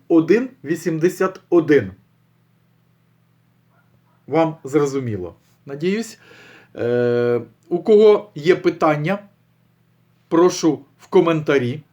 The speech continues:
Також чекаю на вашу підтримку, не забувайте підписуватись. Мій вибір на цей матч — Фріц Сок. Просто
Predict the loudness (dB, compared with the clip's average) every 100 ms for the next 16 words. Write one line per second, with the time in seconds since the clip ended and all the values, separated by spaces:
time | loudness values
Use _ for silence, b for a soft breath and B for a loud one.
0 | _ _ _ _ _ _ _ _ _ _
1 | _ _ _ _ -2 0 -2 -4 _ -14
2 | -2 2 4 2 0 -2 -4 -6 -6 0
3 | 0 0 -2 -2 0 0 0 2 2 -2
4 | -6 -10 -4 -4 0 -2 -2 -6 -10 b
5 | b b b b b _ -2 0 0 -4
6 | -6 0 0 2 2 0 _ -8 -8 -2
7 | -2 2 0 -2 -10 _ _ 0 0 0
8 | -4 -16 -20 _ _ -12 0 0 0 -12
9 | _ _ _ _ _ _ _ _ _ _
10 | _ _ _ _ _ _ _ _ _ _
11 | _ _ _ 4 4 4 -4 -8 -8